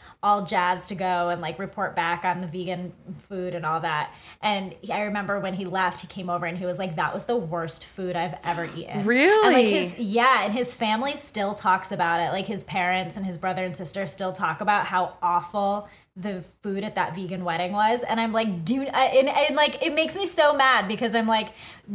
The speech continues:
Speaker 1: "Don't take that as, like, an example of vegan food." You know what I mean? Like, that's not, you had a bad experience.
Speaker 2: Right.
Speaker 1: It's fine. I remember they liked the cupcakes. I think Nicole had done them 'cause this was years ago. Um,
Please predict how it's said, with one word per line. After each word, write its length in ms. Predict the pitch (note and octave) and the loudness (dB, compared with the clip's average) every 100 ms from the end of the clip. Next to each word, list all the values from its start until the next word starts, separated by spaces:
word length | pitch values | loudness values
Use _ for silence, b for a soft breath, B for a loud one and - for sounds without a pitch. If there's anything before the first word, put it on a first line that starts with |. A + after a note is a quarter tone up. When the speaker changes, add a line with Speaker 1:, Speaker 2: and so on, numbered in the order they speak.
| E3 | 0
Speaker 1:
"Don't 360 | C#4 B3+ C#4 - | 6 6 4 0
take 420 | - B3 B3 A3+ | 0 2 2 2
that 440 | G#3+ G3 F#3+ F#3+ F#3+ | 2 4 4 2 0
as, 280 | G3+ G3 | -2 0
like, 480 | G#3 F#3+ F3 - - _ b b _ _ | 0 2 2 -2 -8 _ b b _ _
an 100 | B3 | -2
example 880 | A3+ G3+ D#3+ A3 G3+ - F3 D#3 - - | 0 0 0 0 -2 0 -2 -2 -4 -4
of 140 | A3 | -4
vegan 340 | F3+ G3+ F3+ | -4 -6 -6
food." 320 | E3 D#3 C3+ A#3 | -8 -8 -6 -2
You 80 | |
know 100 | C4 | 0
what 120 | B3+ A#3+ | 2 0
I 80 | |
mean? 180 | A3+ A3+ | 0 0
Like, 180 | A3+ G3+ | 0 2
that's 300 | G#3+ A3 - | 2 2 2
not, 640 | A#3 G#3+ G#3+ G#3 G3+ - | 0 2 2 2 0 -4
you 180 | G#3 A#3 | -4 0
had 180 | A3 B3 | 2 2
a 40 | |
bad 340 | G#3 G#3 G3 C#4+ | 2 2 4 2
experience. 720 | - - D#4+ D4 C#4 C4+ C4+ | -2 -4 2 4 4 0 -4
Speaker 2:
Right. 540 | G3+ F3+ E3 D#3 - | -2 0 0 -2 -4
Speaker 1:
It's 180 | A3 A#3+ | -6 -6
fine. 760 | - - C4 B3+ B3+ B3+ B3+ C4 B B B | -2 4 8 8 6 4 0 -2 B B B
I 80 | C4 | 4
remember 260 | C4 B3+ | 4 4
they 160 | C#4 D4 | 4 6
liked 240 | C#4 B3 | 4 2
the 80 | A#3+ | -2
cupcakes. 480 | - A3 - G3+ D#3+ | 0 -2 0 -4 -4
I 80 | G#3+ | -4
think 220 | A3+ A3+ | -4 -4
Nicole 340 | A3+ - F#3+ | -4 -2 -2
had 160 | G3 F3 | 0 -2
done 220 | D#3+ D#3+ | -2 -4
them 300 | D#3 E3+ G#3+ - - | -4 -6 -8 -12 -12
'cause 140 | F#3+ | -8
this 160 | F#3 F3+ | -6 -6
was 140 | F3 | -6
years 240 | F3+ G3 F3+ | -4 -4 -4
ago. 380 | F3 E3+ F3+ G3+ _ _ _ - _ | -4 -4 -4 -8 _ _ _ -20 _
Um, 360 | - A3+ G3+ F#3 | 0 2 2 -2